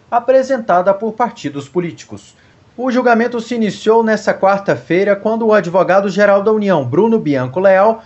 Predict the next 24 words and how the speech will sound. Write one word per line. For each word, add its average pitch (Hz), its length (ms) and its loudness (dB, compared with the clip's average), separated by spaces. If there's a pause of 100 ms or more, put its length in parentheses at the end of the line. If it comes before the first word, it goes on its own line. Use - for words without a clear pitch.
(140)
fez 240 320 4
sustentação 240 720 -2
oral 214 280 4
para 226 220 2
defender 214 440 0
a 143 60 4
legalidade 170 640 0
da 202 140 2
norma. 120 420 -2 (420)
Bruno 147 300 2
Bianco 196 500 -2
disse 202 380 -8
que 226 160 -2
a 233 80 4
autonomia 233 600 0
concedida 233 520 -2
ao 160 120 2
Banco 147 280 -2
Central 202 460 -2
foi 240 120 2
uma 240 160 0
opção 233 380 -2
política 180 500 -2
legítima 226 760 -2